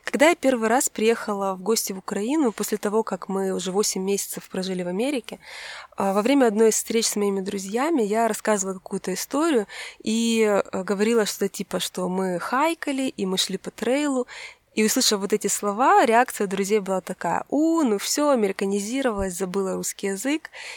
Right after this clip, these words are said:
И я начала оправдываться. Вот сегодня я хочу порассуждать о том, как английские слова проникают в нашу русскую речь. Иногда мы употребляем английские слова осознанно, иногда это происходит бессознательно.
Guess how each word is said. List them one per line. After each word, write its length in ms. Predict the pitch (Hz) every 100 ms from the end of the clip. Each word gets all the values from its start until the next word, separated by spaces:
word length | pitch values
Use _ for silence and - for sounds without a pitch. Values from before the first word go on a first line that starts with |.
| -
И 60 |
я 100 | 226
начала 360 | 285 226 214 208
оправдываться. 720 | 202 196 185 170 170 - - - - - - - -
Вот 340 | 196 285 294 -
сегодня 400 | - 220 330 294
я 60 | 220
хочу 280 | 202 247
порассуждать 640 | - 202 - 202 196 196 185
о 60 |
том, 380 | - 277 330 392 -
как 280 | 240 269 277
английские 480 | 214 202 226 - 208
слова 320 | - 202 202
проникают 600 | - 190 196 208 185 -
в 40 |
нашу 320 | 185 185 -
русскую 380 | 185 185 - 190
речь. 400 | 208 302 - - _ - - - -
Иногда 400 | 202 214 208 220
мы 360 | 196 196 196 190
употребляем 600 | - - 190 202 196 190
английские 420 | 180 190 - 196
слова 320 | - 190 185
осознанно, 600 | 185 - 269 320 240 202
иногда 340 | 190 190 190 202
это 140 | -
происходит 500 | - 190 - 190 175
бессознательно. 920 | 180 - 202 196 240 320 - 202 190